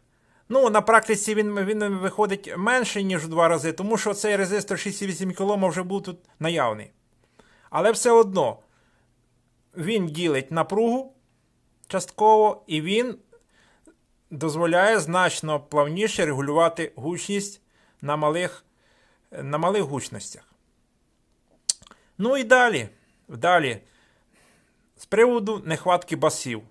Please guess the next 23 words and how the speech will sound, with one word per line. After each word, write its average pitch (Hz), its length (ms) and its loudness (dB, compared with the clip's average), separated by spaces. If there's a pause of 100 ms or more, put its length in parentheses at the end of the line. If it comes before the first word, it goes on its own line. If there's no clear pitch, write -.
(120)
З - 80 -20
приводу 185 420 -2
нехватки 165 480 -4
басів, 214 500 -4 (840)
все 240 260 2
ж - 100 -6
причина 190 480 -2
основна — 165 500 -2
це 139 380 0 (440)
в 127 60 -12
динаміку. 202 680 0 (1400)
І 185 100 -4
є 247 180 4
можливість, 226 760 0 (100)
враховуючи, 165 540 -2
що - 160 -6
в 165 40 -4
нас 170 240 -2
вже 156 120 -6
є 175 140 -2
подільник 165 720 -6 (680)
тут - 320 -10 (1400)
створений, 117 680 -4